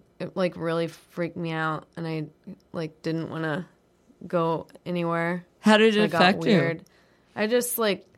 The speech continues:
Speaker 1: I was just scared of
Speaker 2: What, where
Speaker 1: going
Speaker 2: were
Speaker 1: on
Speaker 2: you
Speaker 1: the
Speaker 2: living at
Speaker 1: subway
Speaker 2: the
Speaker 1: or
Speaker 2: time?
Speaker 1: anything.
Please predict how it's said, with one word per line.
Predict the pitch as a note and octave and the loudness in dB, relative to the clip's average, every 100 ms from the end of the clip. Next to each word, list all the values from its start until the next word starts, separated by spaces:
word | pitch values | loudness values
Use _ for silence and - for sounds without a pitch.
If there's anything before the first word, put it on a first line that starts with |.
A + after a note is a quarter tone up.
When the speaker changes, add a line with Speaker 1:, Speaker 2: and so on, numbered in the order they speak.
| - | -6
Speaker 1:
I | F#3 | -2
was | F#3+ | -2
just | F#3+ F#3 - | -2 -6 -8
scared | - E3 D#3+ E3 | -8 -4 -2 -2
of | D#3 D3+ - - - - | -4 -6 -16 -20 -6 2
Speaker 2:
What, | A3 - | 4 4
where | G3+ G#3+ | 6 8
Speaker 1:
going | A3 | 8
Speaker 2:
were | |
Speaker 1:
on | A3 | 6
Speaker 2:
you | A3 | 4
Speaker 1:
the | |
Speaker 2:
living | G#3+ A3 A3 | 4 4 2
at | D#3+ | 2
Speaker 1:
subway | D#3+ | 0
Speaker 2:
the | D#3+ | 2
Speaker 1:
or | |
Speaker 2:
time? | D#3+ C#3+ | 2 4
Speaker 1:
anything. | C#3 E3 | 0 -4